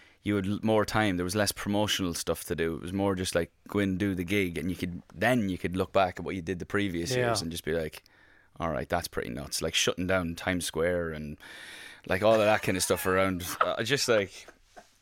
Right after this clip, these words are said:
Speaker 1: when I think about it now, it's just, like, it's still mental. It never w-, it'd never get normal. But, um,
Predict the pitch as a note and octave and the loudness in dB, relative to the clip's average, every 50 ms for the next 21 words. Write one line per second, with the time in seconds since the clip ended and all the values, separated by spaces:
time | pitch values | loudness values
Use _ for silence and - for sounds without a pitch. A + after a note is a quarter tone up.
0 | - _ - - - - - - - - - - A2 A2 G#2 G#2 B2+ B2+ - - | -20 _ -20 -20 -20 -20 -20 -20 -18 -10 -4 0 2 2 2 4 4 2 2 4
1 | G#2 F#2 F#2+ F#2+ G#2+ A2 A2 G2 F2 F2 - F2+ F2+ - - E2+ E2+ - - E2+ | 4 4 4 4 6 6 6 4 4 0 -2 -2 -2 0 0 0 -2 -2 -4 -2
2 | - - - A#2 A2 G#2 F2 F2+ G2 G2 F#2+ - E2+ E2 - - - - F2 F2 | 0 0 2 4 4 4 4 2 2 0 0 -2 -4 -6 -6 -8 -4 -4 0 2
3 | G2+ G#2 G#2 G2+ F#2+ G2 F#2 C2 F2 G2+ G#2+ A2 A#2+ A#2+ A2 G#2+ G#2 F#2 D2 G2+ | 2 2 4 4 2 2 2 2 2 2 4 4 4 4 4 4 2 2 2 4
4 | G2+ G2+ G2+ F#2+ F2+ F#2 E2 - F#2+ F2 - G#2 G#2 G#2 G2+ G2+ G2+ G2+ G2 | 4 4 4 4 2 0 0 2 2 4 6 6 6 6 6 4 4 2 -2